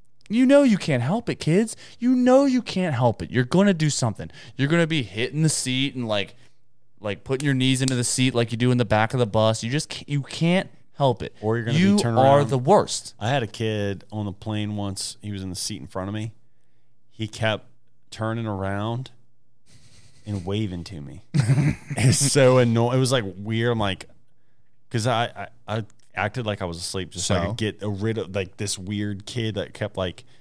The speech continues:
Speaker 2: just being a kid, just annoying. It's just
Speaker 1: Yeah.
Speaker 2: annoying, you know?
Speaker 1: Yeah. Stop being friendly. Okay, so on planes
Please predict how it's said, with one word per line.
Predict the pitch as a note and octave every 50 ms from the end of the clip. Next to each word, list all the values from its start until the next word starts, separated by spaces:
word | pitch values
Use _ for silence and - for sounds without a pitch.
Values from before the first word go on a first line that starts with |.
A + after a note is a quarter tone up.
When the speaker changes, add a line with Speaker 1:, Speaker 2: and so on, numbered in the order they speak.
| - - - - - - - - - - - - -
Speaker 2:
just | - D3+ - - - - - - - G#2
being | D#3+ A#3 A#3 A3 G3+
a | C#3+
kid, | - - F#3 F#3+ F#3 D3+ A2+ G2+
just | A#2 C#3 - - - - - - - - -
annoying. | D3+ D#3 D#3+ D#3 C3+ A#2 F#2 E2+ - -
It's | - A#2 D3
just | D#3 B2+ G#2+
Speaker 1:
Yeah. | B2+ A#2
Speaker 2:
annoying, | A2+ G#2 F#2+ F2 D2 C2+ C#2 E2
you | E2+ E2
know? | E2+ E2+ E2 D#2
Speaker 1:
Yeah. | - C3 A2+ F#2 F2 - - -
Stop | - - - - B2+ B2 C3 C3 - -
being | C3 B2+ B2+ A#2+ A2
friendly. | - B2 B2 B2 G#2 E2+ D#2+ D#2 - - - - - - - - - -
Okay, | B2 A#2 F#2 E2 -
so | - - B2 A2
on | A2 C3 D3+ D3
planes | - B2 G#2+ F#2+ F2+ F2 E2+ - -